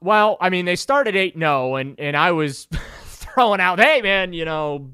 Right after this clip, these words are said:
set your June aside, don't make any plans. <laughs> You, you might need to be in downtown Cleveland then," and I don't think that's gonna happen now. I think that's now unrealistic. Uh, they've, they've really come back to earth, uh, since then. Um,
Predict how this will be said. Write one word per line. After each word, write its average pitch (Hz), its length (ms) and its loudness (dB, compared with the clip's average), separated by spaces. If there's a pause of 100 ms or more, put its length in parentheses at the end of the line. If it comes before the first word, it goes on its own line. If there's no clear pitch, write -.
set 240 300 -2
your 208 140 2
June 226 280 -2
aside, 185 460 -2
don't 165 200 -2
make 202 200 0
any 208 180 0
plans. 180 640 -2
<laughs> 151 160 -6
You, 180 160 -8 (380)
you 151 180 -6
might 185 260 0
need 202 160 -4
to 175 60 -8
be 190 160 -6
in 185 120 -6
downtown 190 500 -2
Cleveland 175 420 -4
then," 139 240 -4
and 147 120 -6
I 165 140 0
don't 175 140 -2
think 156 160 -6
that's 147 180 -2
gonna 135 180 -8
happen 104 300 -10
now. 92 120 -14
I 123 100 -8
think 139 140 -12
that's 135 240 -8
now 120 240 -10
unrealistic. 104 720 -14 (100)
Uh, 107 60 -16
they've, 120 240 -12
they've 127 220 -10
really 135 180 -8
come 135 240 -10
back 120 220 -8
to - 120 -20
earth, 113 340 -12 (520)
uh, 127 140 -4
since 139 360 -10
then. 123 360 -6 (420)
Um, 120 460 -4